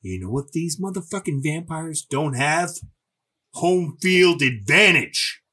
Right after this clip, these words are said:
And that really hit home. Like, like, that's some Patriot shit. Like, "Oh, it's snowing. It's cold.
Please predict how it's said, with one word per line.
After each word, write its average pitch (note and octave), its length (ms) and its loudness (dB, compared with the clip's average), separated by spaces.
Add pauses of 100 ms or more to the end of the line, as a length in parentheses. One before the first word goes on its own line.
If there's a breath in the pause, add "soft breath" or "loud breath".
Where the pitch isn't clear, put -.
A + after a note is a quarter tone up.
(1120)
And A#2 200 0
that D3 220 2
really C3+ 260 2
hit A2+ 180 -2
home. C3 280 0
Like, G#2+ 160 -2
like, C3 200 -2
that's F#3 180 0
some G#2+ 120 -8
Patriot B2+ 580 -2
shit. - 360 -10 (460)
Like, A2 360 -2 (1040)
"Oh, D#3+ 200 2
it's A#2 160 -2
snowing. D#3 680 0 (140)
It's - 220 -4
cold. E3+ 680 0